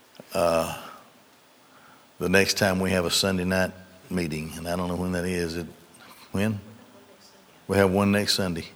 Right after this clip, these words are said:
Well, don't let me miss it. <laughs> I'll try my best to be here, and God willing.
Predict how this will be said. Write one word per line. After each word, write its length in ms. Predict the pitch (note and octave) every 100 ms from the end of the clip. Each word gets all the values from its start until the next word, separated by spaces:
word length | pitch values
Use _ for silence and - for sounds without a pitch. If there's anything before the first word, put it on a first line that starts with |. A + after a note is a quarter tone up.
| -
Well, 220 | E2+ E2+ - - -
don't 120 | F#2+
let 140 | G2
me 80 | F#2+
miss 300 | F2 F#2+ -
it. 80 | D#2 - - - - - - - -
<laughs> 1000 | E3 F3 E3 E3 - - - - - -
I'll 120 | F#2 G2
try 200 | A2+ G#2+
my 160 | G#2
best 320 | G2+ G#2+ G#2
to 40 | G#2
be 180 | A2 G2
here, 220 | F#2 F#2+
and 120 | G2
God 200 | G2 G2
willing. 440 | G#2 G2 G2 G2